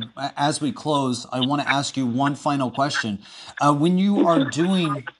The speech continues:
the interview, or not the interview, I think interview is probably the, because you're doing Bible studies, you're comforting these women, you're praying together with these women. Is, is there something that you heard from her that she would ask for us as listeners to pray for?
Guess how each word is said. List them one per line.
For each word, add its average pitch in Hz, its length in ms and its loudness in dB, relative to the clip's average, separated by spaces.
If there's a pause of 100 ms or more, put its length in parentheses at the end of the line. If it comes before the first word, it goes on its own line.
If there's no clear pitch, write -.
(160)
the 151 240 -4
interview, 156 460 0
or 135 180 2
not 151 200 2
the 160 100 -2
interview, 135 400 2
I 117 100 4
think 139 340 -4
interview 135 260 0
is 123 60 0
probably 131 200 4
the, 127 60 -4
because 120 240 -4
you're 151 100 2
doing 143 240 2
Bible 139 300 4
studies, 110 300 -2
you're 123 120 -4
comforting 156 560 0
these 127 200 -2
women, 131 300 0
you're 113 80 -2
praying 160 580 2
together 143 280 0
with 131 80 -6
these 123 180 -4
women. 123 220 -2 (440)
Is, 156 320 0
is 160 180 0
there 220 200 4
something 214 480 4
that 175 240 0
you 170 100 2
heard 151 400 -2
from 180 200 -2
her 180 240 0
that 139 160 -4
she 156 200 -2
would 143 180 0
ask 127 380 0
for 127 380 -4
us 135 340 4
as 131 240 -6
listeners 185 640 0 (680)
to 131 100 -2
pray 143 280 0
for? 190 320 0